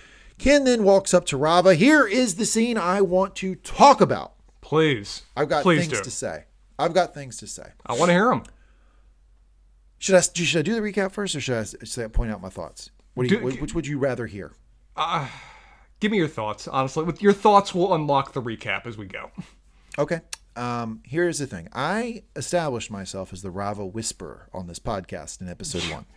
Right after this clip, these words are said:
Speaker 2: You have claimed
Speaker 1: Or
Speaker 2: this
Speaker 1: two.
Speaker 2: title, yes.
Speaker 1: Yeah. I said, "You know what? I think Rava might be the only good person in this fucking show."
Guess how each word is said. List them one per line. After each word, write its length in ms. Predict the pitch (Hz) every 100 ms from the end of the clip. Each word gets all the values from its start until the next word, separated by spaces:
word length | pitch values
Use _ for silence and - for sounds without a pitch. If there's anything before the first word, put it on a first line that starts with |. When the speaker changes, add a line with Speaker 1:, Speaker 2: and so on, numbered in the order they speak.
| _
Speaker 2:
You 100 | 160
have 100 | 220 214
claimed 360 | - 202 214
Speaker 1:
Or 40 | 196
Speaker 2:
this 100 | 180
Speaker 1:
two. 60 |
Speaker 2:
title, 320 | 185 175 104 107
yes. 340 | 113 107 - - - - - - -
Speaker 1:
Yeah. 180 | 190 160 - _ _ - - _ -
I 140 | 185
said, 420 | 226 185 156 143 -
"You 120 | 202
know 80 | 254
what? 240 | 277 220 - _ -
I 60 |
think 220 | 196 294
Rava 260 | 233 220 196
might 240 | 185 196
be 100 | 165
the 140 | 165 147
only 220 | 151 139
good 340 | 104 120 123
person 380 | - 117 - 98
in 80 | 95
this 120 | 92
fucking 300 | - 92 92
show." 280 | 85 98